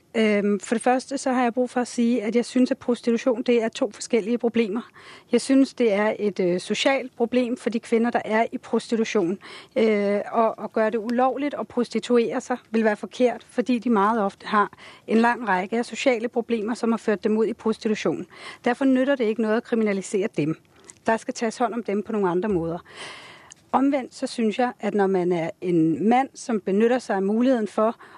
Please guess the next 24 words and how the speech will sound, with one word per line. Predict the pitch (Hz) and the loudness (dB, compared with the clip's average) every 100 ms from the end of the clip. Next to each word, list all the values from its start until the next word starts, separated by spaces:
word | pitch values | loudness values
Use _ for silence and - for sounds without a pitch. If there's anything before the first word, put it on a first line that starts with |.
| - 214 | -4 0
at | 196 175 _ _ | 0 -2 _ _
købe | - 262 269 269 | 0 2 2 2
et | |
andet | 202 202 226 | 2 2 2
menneske, | 196 196 196 220 294 | 2 2 0 -4 2
udnytte | 277 277 269 233 | 6 6 4 0
et | 196 | 2
andet | 185 214 | 2 2
menneske, | 196 190 196 226 - - - | 2 2 0 -4 -6 -6 -4
begå | 226 247 220 - - | 0 2 2 -2 -8
vold | 190 240 233 - | 0 0 0 -6
mod | 226 202 | -8 -6
et | 202 | -2
andet | 175 202 | 0 0
menneske, | 190 175 - | 0 0 -2
for | - 240 | -2 -2
jeg | - | 0
synes, | 262 262 | 2 0
at | 262 | -2
prostitution | - 220 - 202 - 233 - | -4 -4 -2 -2 0 0 -2
er | - | -6
vold | 196 226 214 | 0 0 0
mod | 202 | -8
kvinder, | 175 208 190 | -8 -4 -2